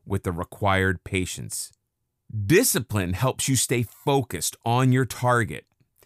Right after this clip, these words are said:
When you are focused, you will be in a better position to put in your best efforts. Discipline also helps you deal with distractions. You will not be easily distracted by things around you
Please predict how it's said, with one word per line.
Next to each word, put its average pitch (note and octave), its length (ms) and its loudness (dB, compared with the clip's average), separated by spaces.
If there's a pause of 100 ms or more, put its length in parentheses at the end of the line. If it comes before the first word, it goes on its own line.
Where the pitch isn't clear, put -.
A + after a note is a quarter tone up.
When A2 200 2
you F3 100 4
are C4 100 4
focused, A2+ 800 -2
you A#2 140 0
will D3 80 2
be F#3 120 -2
in F#3 80 2
a D#3+ 60 0
better D#3 300 2
position C3 640 0 (200)
to A#2 80 -2
put D3 260 0
in C#3+ 120 4
your B2+ 120 2
best A#2 460 -2
efforts. - 580 -4 (720)
Discipline D3 420 0
also C3+ 300 0
helps A#2 260 -4
you A2+ 60 -4
deal A#2 320 0
with G2+ 180 -4
distractions. G#2 880 -4 (220)
You B2 160 2
will C3+ 120 2
not C#3+ 240 2
be E3+ 220 -4
easily D3 260 0
distracted B2 560 -2
by G#2 120 0
things A2+ 320 -2
around A#2 320 0
you G2 180 2